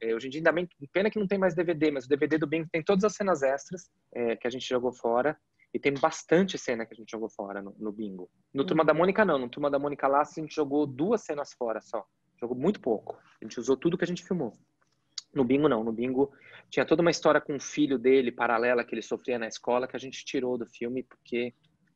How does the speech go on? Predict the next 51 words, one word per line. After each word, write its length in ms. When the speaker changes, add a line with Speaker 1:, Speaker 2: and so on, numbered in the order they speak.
Speaker 1:
porque 160
o 40
filme 300
Speaker 2:
E 60
aí 60
Speaker 1:
pediu 80
Speaker 2:
não 60
é 40
Speaker 1:
que 40
Speaker 2:
nenhuma 300
cena, 400
é 40
uma 100
historinha 420
inteira, 640
né? 380
Speaker 1:
Uma 80
história 280
inteira, 480
é. 220
Speaker 2:
Mas 200
você 100
fica 260
sofrendo 580
ou 60
você 100
fala, 220
"Não, 240
é 80
isso, 300
corta 280
mesmo, 300
bora"? 480
Speaker 1:
Ah, 140
outro, 200
outro 200
dia 140
eu 100
vi, 280
eu, 180
agora 340
na 100
quarentena, 640
te-, 220
teve 240
um, 320
um, 220
um, 280
a 60
academia, 600
a 80